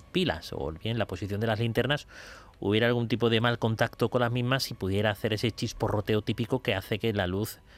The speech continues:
vaya y venga en algunos casos de forma rápida. Lo que pasa que aquello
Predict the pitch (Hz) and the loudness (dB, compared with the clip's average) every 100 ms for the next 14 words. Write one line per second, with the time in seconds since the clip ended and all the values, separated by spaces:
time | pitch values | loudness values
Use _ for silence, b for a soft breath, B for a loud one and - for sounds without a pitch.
0 | B 104 98 107 104 110 107 92 85 95 | B -2 0 2 0 0 0 0 -2 -4
1 | - 104 - 104 - 90 87 82 92 82 | -2 -2 0 -4 -4 -4 -4 -2 -4 -4
2 | 71 - B B B B B B B - | -10 -12 B B B B B B B -20
3 | - - 147 151 147 175 - 226 214 156 | -20 -2 4 4 4 0 0 0 0 2
4 | 165 214 | 4 2